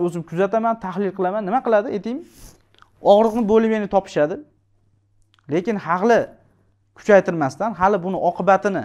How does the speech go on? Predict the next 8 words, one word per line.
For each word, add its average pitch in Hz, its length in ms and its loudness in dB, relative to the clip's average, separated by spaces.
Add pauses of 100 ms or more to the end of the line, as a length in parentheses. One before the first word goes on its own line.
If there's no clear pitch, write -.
ya'ni 147 280 -6
bu 180 100 -4
muammo 170 400 -2
borligi, 151 400 -2
mijozga 156 480 -4
nimaga 160 420 -6
ta'sir 214 340 -8
qilayotganligi, 156 600 -6